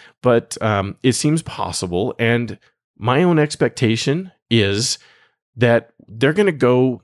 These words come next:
more the direction of what we've seen in iPads and iPhones here than they are with what we've seen in the past with Macs. I think the blame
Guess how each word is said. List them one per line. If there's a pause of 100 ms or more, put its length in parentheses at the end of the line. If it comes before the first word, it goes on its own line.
(120)
more
the
direction
of
what
we've
seen
in (280)
iPads
and
iPhones
here
than
they
are (320)
with
what
we've
seen
in
the
past
with
Macs. (640)
I
think
the
blame